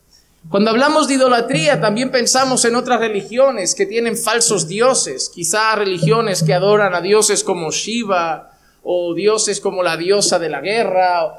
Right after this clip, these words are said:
o pensamos quizá en la mitología griega y en todas aquellas personas que adoraban a Diana, adoraban a Zeus,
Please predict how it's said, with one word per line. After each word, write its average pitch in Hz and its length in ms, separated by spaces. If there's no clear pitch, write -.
o 190 100
pensamos 277 560
quizá 277 320
en 254 100
la 220 120
mitología 208 680
griega 220 520
y 190 120
en 196 100
todas 269 200
aquellas 254 340
personas 208 760
que 196 260
adoraban 202 640
a 180 80
Diana, 165 640
adoraban 196 680
a 151 140
Zeus, 175 680